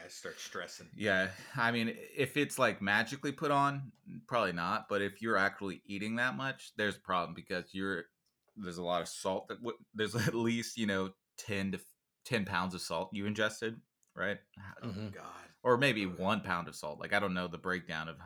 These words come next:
Speaker 2: you know, milligrams to pounds, but, like, forty pounds, there's gonna be that.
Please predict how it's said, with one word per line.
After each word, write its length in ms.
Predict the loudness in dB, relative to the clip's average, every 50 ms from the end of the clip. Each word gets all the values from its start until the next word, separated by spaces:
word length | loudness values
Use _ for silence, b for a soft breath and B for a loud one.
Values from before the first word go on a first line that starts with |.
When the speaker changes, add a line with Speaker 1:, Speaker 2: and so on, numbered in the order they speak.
| -16 -16 _ -8
Speaker 2:
you 140 | -6 -6
know, 100 | -4 -4
milligrams 600 | -4 -2 -2 -2 -2 -2 -2 -2 -2 -2 -4 -6 -10
to 100 | -12 -10
pounds, 380 | -6 -4 -4 -4 -4 -6 -10 -10
but, 140 | -8 -6 -6
like, 180 | -6 -8 -8 _ _ _ _ _ _ _ _ _ _ -4
forty 260 | 0 0 2 2 2
pounds, 340 | 0 2 2 2 2 0 -2
there's 120 | -4 -4 -4
gonna 140 | -2 -4 -2
be 100 | -4 0
that. 420 | 2 4 4 6 4 4 2 0